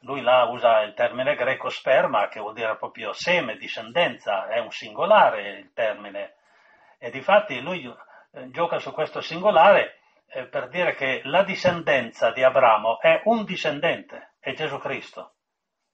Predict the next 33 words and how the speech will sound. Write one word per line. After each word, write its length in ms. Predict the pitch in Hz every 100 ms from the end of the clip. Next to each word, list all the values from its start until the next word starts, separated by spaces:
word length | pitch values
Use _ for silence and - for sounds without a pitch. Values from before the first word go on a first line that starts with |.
| _ _ _ _ _ _ _ _ _ _ _ - -
nel 200 | 151 156
quale 440 | 196 226 226 151
si 500 | 131 - 170 165 -
identificano 760 | 143 165 170 240 240 220 135 135
poi 340 | - 165 147 - _ _ _ _ _
tutti 260 | 226 -
i 60 | 143
credenti 560 | 143 127 131 127 - 160
in 100 | 214
lui. 280 | 247 -
Ecco, 240 | 117 - -
là 180 | 120 117
dirà 340 | 117 135 123
che 300 | 123 113 - _ _ _ _ _
in 140 | 120
Cristo 340 | - 151 135 135
non 100 | 123
c'è 140 | 127
più 120 | 123
né 120 | 120 120
giudeo 360 | 117 135 131
né 120 | 120
greco, 460 | 113 156 185 185 156
né 120 | 127
schiavo 300 | - 139 120
né 140 | 117 123
libero, 360 | 180 156 127
né 120 | 127
maschio 300 | 127 127 -
e 20 | -
femmina, 340 | 196 196 151
ma 220 | 135 -
tutti 520 | 254 262 - 226 202